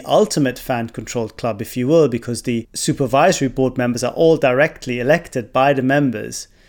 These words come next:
Is Schalke, though, not the best advert for a change of structure,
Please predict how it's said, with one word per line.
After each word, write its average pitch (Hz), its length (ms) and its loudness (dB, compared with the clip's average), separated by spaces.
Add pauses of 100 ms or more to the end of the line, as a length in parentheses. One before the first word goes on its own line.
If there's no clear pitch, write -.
(420)
Is 233 220 2
Schalke, 175 580 4
though, 117 480 0 (480)
not 143 240 0
the 135 80 -4
best 143 500 0
advert 113 680 -4 (600)
for 120 280 -4
a - 20 -4
change 120 800 -4
of - 160 -8
structure, 110 560 -8